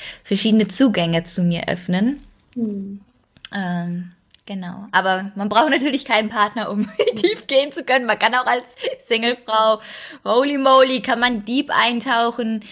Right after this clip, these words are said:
Speaker 1: Ähm, ja.
Speaker 2: Also ich meine, meine, meine, meine craziesten Transformations sind wirklich dann passiert, wenn ich mich entschieden habe, Schluss zu machen
Speaker 1: Mhm.
Speaker 2: und dann allein war. Also nämlich so
Speaker 1: Mhm.
Speaker 2: dieser, diese Grenze zu setzen,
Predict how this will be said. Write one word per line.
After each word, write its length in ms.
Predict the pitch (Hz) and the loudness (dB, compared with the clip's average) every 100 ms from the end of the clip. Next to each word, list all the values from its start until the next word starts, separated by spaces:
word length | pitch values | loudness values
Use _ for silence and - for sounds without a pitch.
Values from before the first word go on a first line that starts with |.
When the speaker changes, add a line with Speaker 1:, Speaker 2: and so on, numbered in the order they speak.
| - - - | -20 -10 -2
Speaker 1:
Ähm, 520 | 185 185 185 185 185 _ _ _ _ | 0 0 -2 -4 -8 _ _ _ _
ja. 160 | 185 185 | -6 -4
Speaker 2:
Also 160 | 302 | 2
ich 80 | 403 | 2
meine, 340 | 311 269 262 254 | 4 2 2 0
meine, 400 | 247 240 240 233 | -2 -2 -4 -6
meine, 260 | 220 214 214 214 - _ _ _ _ _ - | -8 -6 -6 -8 -12 _ _ _ _ _ -6
meine 200 | 226 226 | -4 -2
craziesten 580 | 240 254 294 294 - 254 | 2 2 2 -2 0 2
Transformations 720 | 247 247 226 208 240 269 247 | 2 2 2 2 0 -2 0
sind 140 | 233 | 2
wirklich 320 | 240 269 254 226 | 2 0 -2 0
dann 220 | 220 247 | 0 0
passiert, 460 | 247 - 254 269 | -2 -2 0 2
wenn 180 | 214 214 | 2 0
ich 240 | - 226 240 | 0 -4 -4
mich 160 | 220 | -2
entschieden 400 | 208 202 247 226 | -2 0 0 2
habe, 280 | 208 208 208 | 2 2 0
Schluss 320 | 220 269 262 | 0 -2 -2
zu 100 | 196 | -4
machen 760 | 180 160 - 160 165 185 185 - _ - | -2 -4 -8 -10 -6 -6 -8 -20 _ -8
Speaker 1:
Mhm. 420 | 165 170 - 165 | -6 -4 -2 0
Speaker 2:
und 100 | 214 | 2
dann 160 | 214 | 4
allein 400 | 202 190 208 170 | 4 4 4 2
war. 380 | 151 143 139 _ - | 0 -4 -8 _ -4
Also 220 | 214 240 | 0 2
nämlich 320 | 240 240 190 190 | 2 2 -2 -6
so 160 | - 233 | -6 -2
Speaker 1:
Mhm. 40 | |
Speaker 2:
dieser, 400 | 185 233 226 220 220 - _ _ _ | 0 0 0 0 -6 -18 _ _ _
diese 200 | 226 240 | -4 -2
Grenze 480 | 240 285 392 381 247 | 2 4 4 2 -2
zu 120 | - | -2
setzen, 840 | 196 180 180 - 220 233 277 277 | -2 -2 -2 -6 -4 -2 -4 -8